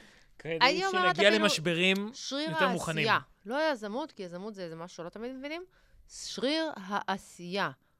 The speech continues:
Speaker 2: עשייה זה אומר
Speaker 1: אבל עשייה זה, זה, זה להיות בעשייה ש-, שאתה מרגיש שאתה
Speaker 2: חיובית.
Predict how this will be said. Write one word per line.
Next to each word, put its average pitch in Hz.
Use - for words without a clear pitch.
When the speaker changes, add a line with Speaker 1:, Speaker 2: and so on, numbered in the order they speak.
Speaker 2:
עשייה 240
זה 185
אומר 226
Speaker 1:
אבל 151
עשייה 175
זה, 170
זה, 139
זה 127
להיות 147
בעשייה 165
ש-, -
שאתה -
מרגיש 127
שאתה 139
Speaker 2:
חיובית. 185